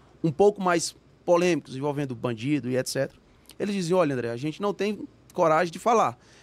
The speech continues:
Mas quando tu fala, a gente compartilha. A gente se sente mais seguro." Então, isso foi viralizando. Alcancei, me lembro, uma época, um milhão, mais de um milhão de seguidores no Facebook. Facebook derrubou uma página minha.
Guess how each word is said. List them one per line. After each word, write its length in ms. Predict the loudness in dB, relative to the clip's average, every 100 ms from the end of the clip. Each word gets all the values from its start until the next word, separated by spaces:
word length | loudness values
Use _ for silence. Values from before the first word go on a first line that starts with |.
| _
Mas 200 | -4 -2
quando 180 | 0 -2
tu 80 | -2
fala, 240 | -2 -2
a 40 | -2
gente 180 | -4 -8
compartilha. 580 | -4 -4 -4 -6 -8 -10 _ -18
A 60 |
gente 180 | -10 -8
se 80 | -6
sente 200 | -6 -4
mais 140 | -4 -4
seguro." 300 | -2 -2 -2
Então, 240 | -4 -4
isso 160 | -4 -2
foi 120 | -2
viralizando. 560 | 0 0 0 -4 -6 -10 _ _ _ _ -6
Alcancei, 580 | -2 -2 -2 -4 0
me 120 | 0 0
lembro, 280 | -2 -2
uma 80 | -2
época, 420 | -2 -2 -6 -6 -6
um 220 | -2 0
milhão, 520 | 0 0 0 0 -2 -2
mais 200 | -2 0
de 80 | -2
um 20 |
milhão 200 | -4 -4
de 60 | -6
seguidores 280 | -6 -6
no 40 | -6
Facebook. 500 | -8 -8 -8 -8 -10 _ _
Facebook 340 | -10 -6 -4
derrubou 340 | 2 2 4 2
uma 80 | 2
página 320 | 0 -2 -4
minha. 260 | -6 -6